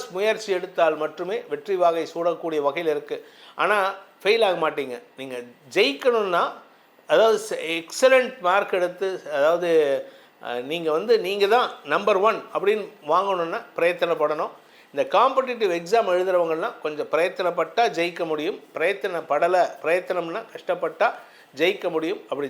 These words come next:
ஜெயிக்-, கஷ்டப்படலை அப்படின்னா உங்களுக்கு ஆவரேஜ் மார்க் தான் வரும். இந்த ராசியில பிறந்த இளம் வயது ஆண், பெண்கள் வேலை தேடி கொண்டிருப்பவர்களுக்கு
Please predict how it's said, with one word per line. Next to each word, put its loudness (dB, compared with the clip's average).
ஜெயிக்-, -2
கஷ்டப்படலை 2
அப்படின்னா 0
உங்களுக்கு -4
ஆவரேஜ் 2
மார்க் -4
தான் 2
வரும். -2
இந்த 2
ராசியில 2
பிறந்த 0
இளம் 4
வயது 4
ஆண், 0
பெண்கள் -2
வேலை 0
தேடி 0
கொண்டிருப்பவர்களுக்கு 0